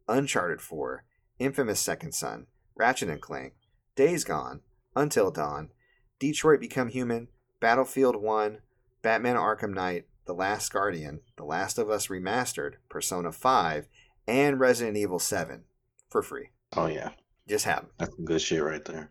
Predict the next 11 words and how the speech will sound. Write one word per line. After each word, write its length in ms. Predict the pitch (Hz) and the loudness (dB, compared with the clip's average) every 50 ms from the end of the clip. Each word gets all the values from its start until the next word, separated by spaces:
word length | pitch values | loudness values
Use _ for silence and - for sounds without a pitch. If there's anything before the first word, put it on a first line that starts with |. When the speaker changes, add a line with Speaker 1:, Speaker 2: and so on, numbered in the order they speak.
| _ - | _ 0
Speaker 1:
That's 200 | 113 131 - 95 | 0 2 2 0
amazing. 480 | 87 85 98 117 107 - 85 71 - - _ _ _ _ _ _ _ _ - - | -2 0 0 0 0 -2 -4 -10 -14 -20 _ _ _ _ _ _ _ _ -4 0
Speaker 2:
Yeah. 280 | 90 87 85 80 80 - - - - - - - - - - - - - - - - - | 2 2 4 2 0 -2 -8 -14 -16 -16 -16 -20 -20 -20 -20 -20 -20 -18 -16 -8 2 8
And 140 | - 123 131 | 10 12 12
you, 80 | 151 | 12
you 140 | 160 151 143 | 12 12 12
know 100 | 151 147 | 12 12
what's 160 | 135 131 131 | 12 12 12
crazy 360 | - - 131 131 135 135 123 110 | 10 10 10 10 10 10 10 10
about 300 | - 98 90 92 - - | 10 12 10 10 10 8
this? 420 | 92 90 85 85 - - - | 8 8 8 6 2 -2 -8